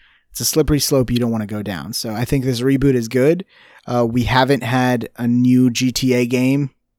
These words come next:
this generation. So I think this is gonna take,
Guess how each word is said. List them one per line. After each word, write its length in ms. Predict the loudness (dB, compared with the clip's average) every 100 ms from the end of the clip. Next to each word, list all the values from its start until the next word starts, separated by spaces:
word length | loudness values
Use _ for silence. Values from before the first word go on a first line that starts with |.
| _ _ -10
this 280 | -6 -6
generation. 800 | -2 0 0 0 0 0 0 -2 -6 _ _ _ _
So 640 | -10 0 2 2 0 -2 -6 _ -8
I 120 | -2
think 220 | 0 0
this 200 | 2 0
is 120 | -2
gonna 180 | -2 0
take, 400 | 0 -2 -2 _